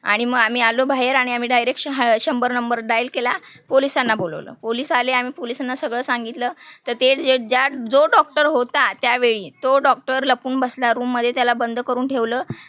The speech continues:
आणि फक्त सिनियर लोक आमच्याशी कॉन्टॅक्ट करायला येत होते, फक्त सिनियर लोकच आमच्याशी बोलायला येत होते. त्याला समोर आणलं पण नाही ना, त्याचं नाव सांगत होते, काहीच करत नव्हते ते.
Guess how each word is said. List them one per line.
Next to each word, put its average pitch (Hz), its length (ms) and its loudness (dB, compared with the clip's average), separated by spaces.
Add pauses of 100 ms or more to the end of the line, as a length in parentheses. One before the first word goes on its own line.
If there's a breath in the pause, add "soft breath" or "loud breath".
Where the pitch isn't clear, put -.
आणि 247 360 0 (180)
फक्त - 260 -2
सिनियर 277 460 0
लोक 262 240 0
आमच्याशी 240 400 -2 (140)
कॉन्टॅक्ट 240 340 -4
करायला 208 240 0
येत 208 120 -4
होते, 202 280 -10
फक्त - 260 -10
सिनियर 254 340 -4
लोकच 247 240 -4
आमच्याशी 240 360 -4
बोलायला 226 240 -2
येत 208 100 -8
होते. 202 140 -10
त्याला 240 280 2
समोर 254 360 2
आणलं 226 280 2
पण 269 180 -4
नाही 262 260 0 (280 loud breath)
ना, 220 80 -2
त्याचं 233 300 0
नाव 226 180 0
सांगत 269 360 0
होते, 262 260 2
काहीच 294 360 -2
करत 311 260 4
नव्हते 277 280 0
ते. - 220 -12